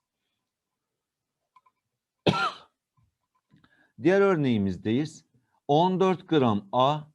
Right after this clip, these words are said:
ve kırk beş gram Y elementlerinin karışımından en fazla otuz sekiz gram bileşik elde ediliyor.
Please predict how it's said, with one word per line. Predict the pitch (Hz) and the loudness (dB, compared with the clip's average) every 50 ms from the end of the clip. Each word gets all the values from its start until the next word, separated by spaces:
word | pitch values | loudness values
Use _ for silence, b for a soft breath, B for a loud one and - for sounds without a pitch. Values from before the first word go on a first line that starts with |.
| _ _ - | _ _ -8
ve | 110 131 160 170 165 | -6 -4 -4 -4 -4
kırk | - 160 147 - | -6 -8 -8 -4
beş | 117 135 147 151 151 - | -2 0 0 0 -2 -6
gram | - 151 143 147 139 120 110 | -6 -4 -4 -2 -2 -2 -2
Y | 104 117 127 | 0 0 0
elementlerinin | 139 143 151 151 147 147 147 143 117 131 131 110 95 95 90 90 | 0 -2 -2 -4 -4 -6 -6 -8 -6 -4 -2 -2 -2 -2 -6 -6
karışımından | - 131 131 147 143 - - 156 156 156 151 151 151 147 156 156 143 b b b b b b b _ | -6 -6 -4 -4 -6 -6 -6 -6 -6 -4 -4 -4 -4 -4 -4 -6 -6 b b b b b b b _
en | 143 151 165 165 | -4 -4 -4 -4
fazla | 156 - 143 127 113 101 92 104 | -4 -4 -2 -2 -2 -2 -2 -4
otuz | 98 - 123 120 - 151 139 - | -4 -4 -6 -6 -8 -10 -6 -4
sekiz | 170 151 156 165 147 131 | -4 -2 -2 -2 -2 -2
gram | 127 147 147 151 151 143 | -2 -2 -2 -2 -2 -4
bileşik | 135 123 117 110 - - 107 92 - | -2 -2 -2 -2 -4 -6 -12 -8 -6
elde | 101 85 80 78 73 80 | -6 -4 -4 -6 -8 -8
ediliyor. | 78 67 67 71 71 65 | -10 -10 -10 -12 -14 -14